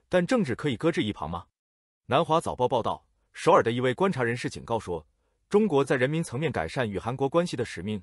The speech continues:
可能会受到两国之间政治紧张局势的阻碍。中国人民对外友好协会会长林松田上个月访问了韩国，表达了重振合作机制的愿望，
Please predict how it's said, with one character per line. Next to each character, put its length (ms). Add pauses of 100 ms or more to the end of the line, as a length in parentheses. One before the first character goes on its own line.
(100)
可 140
能 80
会 120
受 140
到 120
两 200
国 120
之 120
间 280
政 180
治 120
紧 180
张 160
局 160
势 140
的 100
阻 160
碍。 220 (580)
中 160
国 120
人 120
民 280 (100)
对 120
外 140
友 120
好 180
协 160
会 120
会 140
长 280
林 160
松 160
田 340
上 260
个 80
月 260
访 180
问 100
了 60
韩 220
国， 200 (220)
表 160
达 100
了 100
重 220
振 140
合 180
作 140
机 160
制 80
的 100
愿 160
望， 180